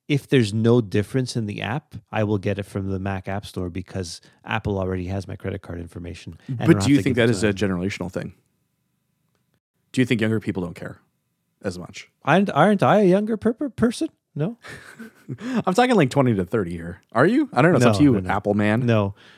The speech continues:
Speaker 1: I guess maybe they're, they're, they, they don't care about bad actors out there stealing their credit cards.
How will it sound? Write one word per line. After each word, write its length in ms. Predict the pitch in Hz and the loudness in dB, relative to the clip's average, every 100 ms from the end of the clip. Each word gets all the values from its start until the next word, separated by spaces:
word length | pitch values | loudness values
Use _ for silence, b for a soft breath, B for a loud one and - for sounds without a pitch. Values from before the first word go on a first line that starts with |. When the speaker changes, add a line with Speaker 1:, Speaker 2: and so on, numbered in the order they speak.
| b - | b 4
Speaker 1:
I 120 | 185 | 6
guess 300 | 220 220 - | 8 6 6
maybe 240 | 170 196 | 4 6
they're, 220 | 151 135 123 | 6 4 4
they're, 240 | 113 117 | 4 2
they, 500 | 113 - 120 107 104 | 2 -4 -6 -2 0
they 80 | 104 | 2
don't 200 | 104 101 | 0 -2
care 220 | 113 98 | -2 -2
about 300 | 98 98 98 | 0 -2 -2
bad 160 | 104 98 | -2 -2
actors 380 | 95 - 98 | -4 -6 -6
out 100 | 98 | -4
there 140 | - 95 | -6 -8
stealing 320 | - 95 95 | -8 -8 -6
their 120 | 92 | -8
credit 280 | - 95 98 | -6 -6 -6
cards. 380 | 113 113 117 | -4 -4 -4